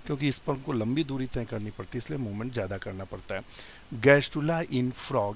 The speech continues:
is formed by, तो किसके द्वारा बनता है? तो वो बनता है all of above three। नेक्स्ट क्वेश्चन है, which one of the following fetal membrane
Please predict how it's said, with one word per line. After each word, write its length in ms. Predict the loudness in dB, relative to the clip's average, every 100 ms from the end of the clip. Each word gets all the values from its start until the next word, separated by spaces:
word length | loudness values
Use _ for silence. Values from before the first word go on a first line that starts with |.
| -2
is 140 | -2 -2
formed 680 | -6 -12 -2 0 2 0 -2
by, 520 | -4 2 2 2 -2 -8 -16 -20 -10
तो 60 | -8 0
किसके 320 | 2 4 2
द्वारा 320 | 4 4 4
बनता 380 | 2 -2 -2 -2
है? 160 | -2 -4
तो 160 | -6
वो 200 | -4 -4
बनता 420 | -4 -4 -4 -6
है 160 | -6 -8 -10 -14 -4
all 200 | -4 -2
of 140 | -4 -6 -14 -20 -20 -20 -20 -20 -20 -20 -4
above 260 | -2 -2 -4 -6 -2
three। 200 | -2 -2 -8 -16 -20 -20 -14 0
नेक्स्ट 240 | 2 2 0
क्वेश्चन 340 | -2 0 -2
है, 80 | -4 -10 -4
which 260 | 2 2 2
one 220 | 2 2
of 120 | 0
the 200 | 0 -2 0 0
following 420 | 2 0 -2 -4 -8 -18 -12 -2
fetal 360 | 2 2 2 2 4
membrane 500 | 2 0 -2 -4 -6